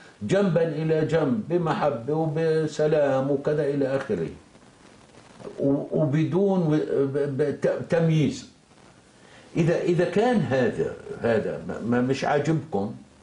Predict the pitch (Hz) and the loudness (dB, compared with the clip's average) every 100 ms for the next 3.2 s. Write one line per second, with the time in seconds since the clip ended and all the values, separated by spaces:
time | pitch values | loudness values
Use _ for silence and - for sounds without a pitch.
0 | - - - - - - - - - - | -20 -20 -20 -20 -20 -20 -20 -20 -16 -4
1 | 131 143 127 135 117 - 123 - - 247 | 0 2 2 2 0 0 -2 -2 -2 0
2 | 254 262 233 196 170 175 165 143 127 101 | 0 0 0 0 0 0 0 0 0 0
3 | - - | -4 -10